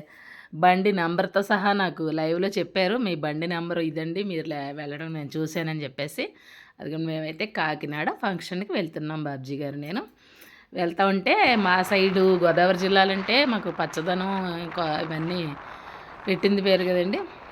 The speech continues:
చాలా ఆహ్లాదంగా ఉంది వాతావరణం. దానికి తోడు వర్షాలు పడుతున్నాయి కదండి, మొక్కలన్నీ కూడా ఎంత సంతోషంగా హాయ్ చెప్తున్నట్టుగా అనిపిస్తున్నాయి అన్నమాట నాకు. కాకపోతే మనం కష్టపడి మంచి మొక్కను పెంచాలంటే కష్టపడాలి కానండి, ఈ పిచ్చి మొక్కలు పెంచడానికి అసలు కష్టపడక్కర్లేదండి.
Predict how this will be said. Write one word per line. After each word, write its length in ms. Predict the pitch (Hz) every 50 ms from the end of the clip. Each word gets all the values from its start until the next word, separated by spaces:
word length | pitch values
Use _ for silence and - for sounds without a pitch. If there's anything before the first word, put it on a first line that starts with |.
| - - - 190
చాలా 320 | 165 151 156 180 196 220
ఆహ్లాదంగా 680 | 214 202 185 170 160 185 185 185 180 185 180 180 180 175
ఉంది 160 | 170 170 170
వాతావరణం. 540 | 165 160 151 151 156 156 156 156 170 208 294 - - - - - - - - - - -
దానికి 320 | 180 185 180 196 202 190
తోడు 260 | 202 - 220 220 240 330
వర్షాలు 400 | 302 202 170 - - 226 226 220
పడుతున్నాయి 460 | 233 208 190 - 196 196 196 190 190
కదండి, 360 | 190 180 180 180 185 226 302 - - - - - - - - -
మొక్కలన్నీ 520 | 180 175 - - 190 196 190 185 190 190
కూడా 180 | 185 185 180 180
ఎంత 520 | 180 170 165 175 190 220 233 220 - 247
సంతోషంగా 800 | 247 247 233 202 196 202 196 - 247 233 226 - 240 220 220 220
హాయ్ 260 | 208 214 190 185 190 185 202
చెప్తున్నట్టుగా 560 | 190 185 - - 190 185 185 175 185 180 170
అనిపిస్తున్నాయి 540 | 160 165 170 185 185 - 190 175 175 170 165
అన్నమాట 300 | 160 156 160 160 156 151
నాకు. 260 | 151 151 151 - 214 349 - - - - - - - - - - -
కాకపోతే 840 | 202 208 214 214 220 - 262 254 254 262 240 202 170 156 151 156 151 - - - - - - - 233
మనం 200 | 226 240 247 233
కష్టపడి 600 | 240 220 196 - - - 214 226 247 247 254 240
మంచి 400 | 214 196 190 190 196 185 - 254
మొక్కను 380 | 220 220 202 196 - 208 214 202
పెంచాలంటే 520 | 220 202 196 - 214 202 208 202 202 214
కష్టపడాలి 500 | 220 208 196 - - 190 190 190 185 180
కానండి, 340 | 190 185 180 175 170 190 269
ఈ 120 | 359 330
పిచ్చి 320 | 202 - 208 - - - 208
మొక్కలు 240 | 220 214 233 220
పెంచడానికి 400 | 220 208 190 185 185 196 190 185
అసలు 200 | 185 156 - 185
కష్టపడక్కర్లేదండి. 1040 | 175 - 175 170 - 170 180 180 180 - 185 175 170 165 156 147 156 139 143 135 135